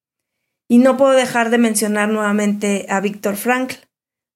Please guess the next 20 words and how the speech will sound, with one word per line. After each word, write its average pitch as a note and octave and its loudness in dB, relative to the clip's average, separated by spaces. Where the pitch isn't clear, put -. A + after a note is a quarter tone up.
padre G#3+ 0
de A3 4
la G3+ 0
logoterapia, G#3+ -2
y A3+ -4
que, G3 -8
como G3+ -2
ya G3 -6
te A3 -6
comenté, A#3+ 0
escribió G#3+ -2
el G#3+ -2
maravilloso G#3 -2
libro A#3+ 2
El G#3+ 0
hombre A3 2
en A3 4
busca G#3 -2
de G3 -4
sentido. G#3 -2